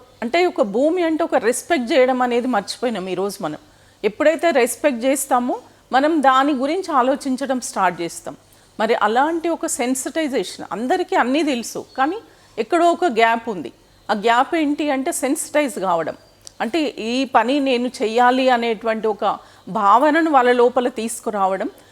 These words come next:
మరి ఇది చేయకపోతే నాకు ఏం నష్టం జరుగుతుంది అని వారికి అలాంటి ఒక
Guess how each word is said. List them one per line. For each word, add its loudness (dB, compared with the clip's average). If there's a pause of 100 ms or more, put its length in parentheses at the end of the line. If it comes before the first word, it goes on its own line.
(140)
మరి 2
ఇది -4 (100)
చేయకపోతే 2
నాకు 0
ఏం 0
నష్టం -2
జరుగుతుంది -2
అని -2 (340)
వారికి 0 (120)
అలాంటి 0
ఒక 2